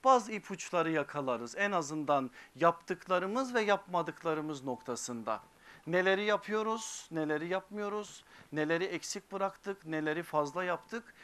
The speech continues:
bir muhasebeye en azından imkan olabilirdi. Bu kadar hadise üzerinden böyle bir muhasebeyi ne kadar yaptık o herkesin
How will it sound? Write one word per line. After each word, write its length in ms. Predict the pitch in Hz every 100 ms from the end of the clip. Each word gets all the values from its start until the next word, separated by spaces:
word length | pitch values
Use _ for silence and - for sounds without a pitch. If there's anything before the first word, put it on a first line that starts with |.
| - 185
bir 120 | 185
muhasebeye 800 | 160 151 160 156 175 160 170 202
en 220 | 208 175
azından 580 | 165 139 156 147 170 185 - -
imkan 380 | 143 143 - 151
olabilirdi. 720 | 123 131 123 117 117 104 120 - _ _ _ _ - - - -
Bu 80 | 381
kadar 680 | 208 202 202 185 165 - -
hadise 580 | - 180 170 165 - 196
üzerinden 880 | 175 151 156 147 147 147 165 160 151 _ _ - - -
böyle 320 | 160 175 208
bir 140 | 180 165
muhasebeyi 840 | 165 147 160 - 160 147 160 170
ne 80 | 190
kadar 380 | - 175 156 151
yaptık 400 | 156 156 - 262
o 140 | 180 170
herkesin 640 | 196 175 170 156 196 220